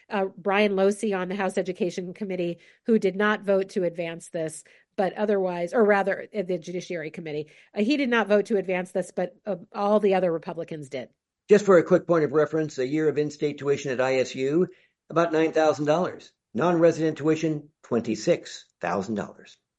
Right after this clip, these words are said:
Speaker 1: Yeah, so it would really be out of reach for a lot of immigrant families. And of, of course,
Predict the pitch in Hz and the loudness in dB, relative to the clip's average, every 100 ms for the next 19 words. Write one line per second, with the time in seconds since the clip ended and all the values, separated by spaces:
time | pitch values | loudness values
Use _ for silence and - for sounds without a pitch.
0 | _ _ 202 175 269 320 339 359 311 320 | _ _ -2 2 2 2 0 0 0 0
1 | 277 240 226 208 214 175 190 196 190 - | 0 0 0 0 0 0 -2 -2 -4 -6
2 | 202 180 170 175 185 185 180 180 180 175 | -2 0 0 -2 -2 -2 -2 -2 -4 -4
3 | 160 160 - 190 185 170 143 151 - - | -6 -6 -4 -2 -2 -2 -4 -6 -10 -20
4 | - _ - 214 208 214 - 240 233 262 | -20 _ 0 2 2 0 -2 -4 -2 -2
5 | 233 254 240 | 0 0 0